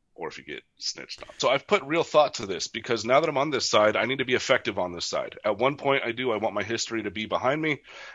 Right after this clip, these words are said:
and I wanna be known for the results that I can, that I can produce. You know what I'm saying? So, uh,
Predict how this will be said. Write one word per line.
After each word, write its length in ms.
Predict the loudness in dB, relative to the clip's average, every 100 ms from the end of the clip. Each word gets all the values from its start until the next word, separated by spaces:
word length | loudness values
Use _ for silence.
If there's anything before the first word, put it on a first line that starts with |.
| 0
and 100 | 2
I 40 |
wanna 180 | 2 0
be 120 | -4
known 300 | 2 2 2
for 160 | -4 -10
the 100 | -8
results 440 | -4 -2 -2 -4
that 120 | -6
I 120 | -6
can, 360 | -6 -10 -12 -16 _ _ _ _ _ _ _
that 100 | -4
I 60 | -4
can 160 | -6
produce. 460 | -10 -8 -8 -8 -6
You 60 |
know 40 | -4
what 80 | -6
I'm 80 |
saying? 300 | -6 -6 -2
So, 300 | 2 4 2 -2 -16 -16 -20 -8 6
uh, 460 | 8 8 6 2